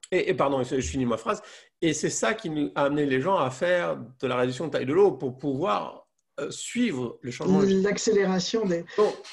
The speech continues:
Speaker 2: Ouais.
Speaker 1: la supply
Speaker 2: Et, et je,
Speaker 1: chain.
Speaker 2: et je me permets, c'est aussi valable aussi pour la fréquence des prélèvements par le petit train à l'intérieur de la, de, de l'usine.
Speaker 1: Bah, ça, ça, ça tire tout, mais, mécaniquement,
Speaker 2: Ouais.
Speaker 1: ça tire tout. Mais, mais ce qu'il faut voir au niveau de la supply chain,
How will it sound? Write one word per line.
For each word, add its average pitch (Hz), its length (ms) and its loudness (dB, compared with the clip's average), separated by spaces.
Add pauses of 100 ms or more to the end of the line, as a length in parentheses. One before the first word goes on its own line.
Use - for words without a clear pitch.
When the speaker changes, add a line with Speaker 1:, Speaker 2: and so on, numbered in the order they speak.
(240)
Speaker 2:
Ouais. 175 80 0
Speaker 1:
la 196 100 0
supply 254 260 2
Speaker 2:
Et, 247 160 6
et 247 40 6
je, 240 100 4
Speaker 1:
chain. 214 60 2
Speaker 2:
et 226 100 4
je 226 140 4
me 254 160 6
permets, 254 600 4
c'est - 180 -2
aussi 254 340 4
valable 240 400 2
aussi 247 220 2
pour 247 160 0
la 208 100 2
fréquence 226 380 0
des 202 140 4
prélèvements 220 580 0
par 208 120 0
le 190 40 0
petit 185 300 -2
train 262 320 -2
à 202 100 -2
l'intérieur 185 640 2
de 175 80 2
la, 170 460 -2
de, 165 320 -2
de 156 120 0
l'usine. 196 440 2 (240)
Speaker 1:
Bah, 175 100 -2
ça, 170 160 0
ça, 170 140 0
ça 170 160 0
tire - 180 0
tout, 226 240 0 (100)
mais, 165 160 0
mécaniquement, 180 440 -2
Speaker 2:
Ouais. 175 80 -2
Speaker 1:
ça 160 40 -8
tire 185 200 -4
tout. - 40 -6
Mais, 160 320 -2
mais 165 120 -8
ce - 80 -12
qu'il 185 100 -10
faut 175 120 -8
voir 180 240 -2
au 143 60 -4
niveau 135 160 -6
de 139 60 -6
la 127 80 -6
supply 120 320 -10
chain, 160 260 -8